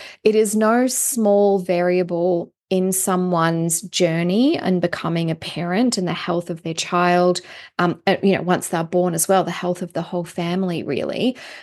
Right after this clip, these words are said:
And so understanding whether or not this is impacting you is really important. Now, Nat already gave some really great points before about what to look out for in the home, but there are also some health issues that we know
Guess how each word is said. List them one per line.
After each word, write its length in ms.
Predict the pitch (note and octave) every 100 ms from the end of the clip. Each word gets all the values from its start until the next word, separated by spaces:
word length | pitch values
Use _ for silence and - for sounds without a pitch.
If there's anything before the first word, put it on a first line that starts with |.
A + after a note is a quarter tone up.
| - _
And 200 | G#3+ G3+
so 320 | G3+ G#3 F#3+ -
understanding 960 | F#3+ A3 A#3+ - F#3+ F3+ F3+ F3+ F3+ E3
whether 360 | F3 E3 F3
or 140 | E3+ E3+
not 400 | E3+ E3 D#3 -
this 180 | F3+ -
is 140 | E3+
impacting 680 | F3 E3 - - - F3+ E3+
you 440 | E3 E3 D#3+ D#3+ -
is 260 | E3+ E3+ E3+
really 400 | E3+ F3+ F3 F3
important. 440 | E3 - D#3 C#3+
Now, 100 | E3
Nat 240 | E3 G3+ -
already 220 | G#3+ G3+
gave 260 | F3+ F3
some 180 | F3 F3
really 220 | F3 F3+
great 220 | F#3 F3+ -
points 420 | F3 E3+ - -
before 540 | F3+ - - D4 C4+
about 340 | G#3+ F3+ - -
what 180 | F3 F3
to 100 | -
look 180 | F3+ F3
out 240 | F3 -
for 260 | - F3+ F3
in 160 | F3 F3
the 80 |
home, 680 | E3+ - B3 A3+ D#3 D#3 G3+ - - - -
but 140 | - F#3+
there 180 | G#3+ G#3+
are 80 |
also 720 | - G#3+ C4+ - - C#4 A3 G#3
some 260 | G#3 F#3+
health 420 | F#3 - F#3 G3 -
issues 560 | G#3 - A3 C4+ C#4+
that 180 | - G3+
we 180 | F#3 F#3+
know 480 | F#3 F3+ F3 F3